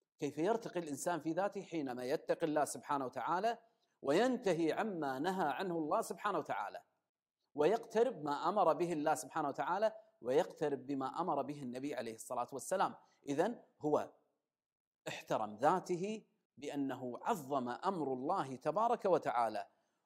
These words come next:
ويجب على الإنسان أن يبتعد كل البعد عما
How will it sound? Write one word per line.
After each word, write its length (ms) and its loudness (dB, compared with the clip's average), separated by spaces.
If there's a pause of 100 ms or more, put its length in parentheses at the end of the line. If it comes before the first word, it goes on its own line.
(120)
ويجب 800 -2
على 160 -2
الإنسان 680 -4
أن 280 -2 (640)
يبتعد 580 2 (760)
كل 240 4
البعد 440 2 (320)
عما 760 -2